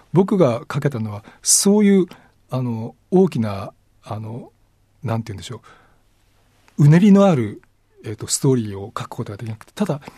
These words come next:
普通の人が、普通の生活を生きていて、時折訪れる、ある特別な瞬間。で、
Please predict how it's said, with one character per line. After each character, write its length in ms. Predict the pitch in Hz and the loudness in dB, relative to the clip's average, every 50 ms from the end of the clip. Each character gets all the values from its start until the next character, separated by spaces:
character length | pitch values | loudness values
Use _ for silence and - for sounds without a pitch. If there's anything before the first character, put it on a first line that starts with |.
| - _ _ _ _ _ _ _ _ | -20 _ _ _ _ _ _ _ _
普 80 | - - | -18 -12
通 320 | - - - 160 156 151 | -8 -4 0 2 2 4
の 100 | 156 160 | 4 2
人 240 | 143 - - 147 139 | 2 0 0 0 0
が、 320 | 127 127 123 107 95 - _ _ _ _ _ _ _ | 0 0 -4 -4 -8 -10 _ _ _ _ _ _ _
普 140 | - - - | -20 -18 -14
通 420 | - - - - 156 156 151 151 | -10 -6 -2 2 2 4 4 4
の 360 | 147 147 151 147 143 143 143 _ - | 4 6 6 4 4 2 -2 _ -14
生 240 | - - 147 135 127 | -8 -4 -4 -2 -2
活 240 | 139 127 - - 127 | -4 -6 -6 -4 -4
を 40 | |
生 120 | 123 135 139 | -4 -4 -4
き 100 | - - | -8 -12
て 160 | - - 120 | -14 -12 -10
い 160 | 107 107 110 | -10 -12 -12
て、 340 | - _ - 127 113 104 - _ _ _ _ _ _ _ _ _ _ _ _ - | -14 _ -8 -8 -8 -8 -12 _ _ _ _ _ _ _ _ _ _ _ _ -14
時 300 | - 143 143 - 175 190 | -12 -10 -4 -2 0 0
折 300 | 214 208 196 208 196 - _ _ - | 2 2 0 -2 -2 -6 _ _ -10
訪 80 | 131 127 - 135 120 139 | -8 -4 -4 -4 -2 0
れ 120 | 131 135 120 | 0 0 0
る、 240 | 107 104 95 - - _ - | -2 -6 -10 -14 -14 _ -6
あ 80 | 160 151 | -6 -6
る 80 | 123 | -6
特 240 | - - 104 - 160 | -6 -8 -4 -2 0
別 240 | 151 151 147 - 156 | 0 0 0 0 0
な 80 | 143 | 0
瞬 240 | 139 - 147 131 120 | 0 0 -2 -4 -4
間。 300 | 117 - 101 104 120 240 _ _ _ _ _ _ _ _ _ _ _ _ - | -4 -8 -12 -12 -14 -16 _ _ _ _ _ _ _ _ _ _ _ _ -6
で、 140 | - 160 160 | -6 -6 -6